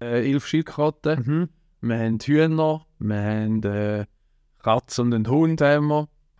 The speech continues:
Speaker 2: Wunderbar. Ein anderes Hobby, das du auch noch hast oder mal gehabt hast,
Speaker 1: Ja.
Speaker 2: zumindest, ähm, Moderation. Ich habe dich gesehen, oder? Wenn du eben, wenn du im Internet wieder Michael Blessing
Speaker 1: Ja.
Speaker 2: ist oder Play S R F, kommt plötzlich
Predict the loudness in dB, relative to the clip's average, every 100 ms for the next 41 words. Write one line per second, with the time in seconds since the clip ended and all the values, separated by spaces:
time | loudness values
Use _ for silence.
0 | -6 -2 0 0 0 0 2 2 2 4
1 | 4 4 2 2 2 2 2 2 2 0
2 | 0 0 0 0 2 2 2 2 2 -2
3 | -6 _ _ _ -6 -2 0 0 -2 -2
4 | -4 -4 -2 -2 -4 -8 -2 2 4 2
5 | 0 2 4 2 -2 -4 -2 -2 2 0
6 | 2 0 0 0 2 4 2 4 2 2
7 | 0 2 2 2 2 0 2 -2 -2 -2
8 | 0 0 0 -2 -4 0 2 4 2 0
9 | -2 0 0 -4 -4 0 0 -2 -4